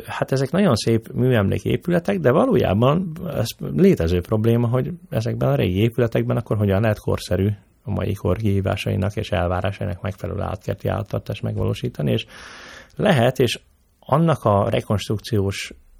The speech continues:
folyamatnak, aminek során, hát nagyjából a, a kilencvenes évek közepe, és mondjuk kétezertizenkettő-kétezertizenöt között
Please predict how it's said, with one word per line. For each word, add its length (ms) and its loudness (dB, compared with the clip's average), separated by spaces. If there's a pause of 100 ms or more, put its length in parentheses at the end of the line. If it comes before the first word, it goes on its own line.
(120)
folyamatnak, 880 -2 (880)
aminek 500 2
során, 600 4 (260)
hát 280 -2
nagyjából 480 4
a, 120 6 (320)
a 100 -20
kilencvenes 680 2
évek 320 0
közepe, 640 2
és 200 -4
mondjuk 360 0 (1080)
kétezertizenkettő-kétezertizenöt 2750 0
között 320 0